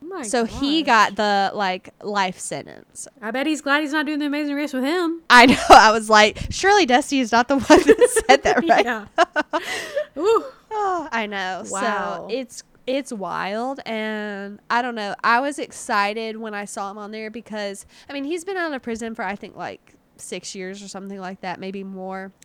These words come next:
Speaker 2: But he lost his entire twenties to
Speaker 1: Yeah.
Speaker 2: prison.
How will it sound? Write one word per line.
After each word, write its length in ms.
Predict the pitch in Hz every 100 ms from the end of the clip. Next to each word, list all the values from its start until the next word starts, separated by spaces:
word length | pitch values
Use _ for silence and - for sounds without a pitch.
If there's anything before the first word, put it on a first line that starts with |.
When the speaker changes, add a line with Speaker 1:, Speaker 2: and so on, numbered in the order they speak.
| -
Speaker 2:
But 720 | 214 220 196 190 - _ - -
he 220 | - 294
lost 460 | 254 220 226 - -
his 180 | 247
entire 760 | 220 226 196 196 190 202 196 185
twenties 720 | - - 196 175 107 220 - -
to 160 | - 226
Speaker 1:
Yeah. 360 | 196 208 208 269
Speaker 2:
prison. 520 | - 254 302 -